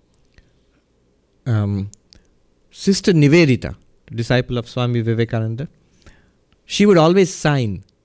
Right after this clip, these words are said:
her, her name as Nivedita of Ramakrishna Vivekananda.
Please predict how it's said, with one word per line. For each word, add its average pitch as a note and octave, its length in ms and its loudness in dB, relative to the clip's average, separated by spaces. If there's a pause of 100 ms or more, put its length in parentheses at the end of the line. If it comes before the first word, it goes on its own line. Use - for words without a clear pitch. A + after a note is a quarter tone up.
her, - 260 -6
her A#2 80 0
name A#2 320 0
as G#2+ 400 -4 (380)
Nivedita D#3+ 600 4
of C#3+ 200 -2
Ramakrishna A#2+ 680 -4
Vivekananda. F#2 680 -8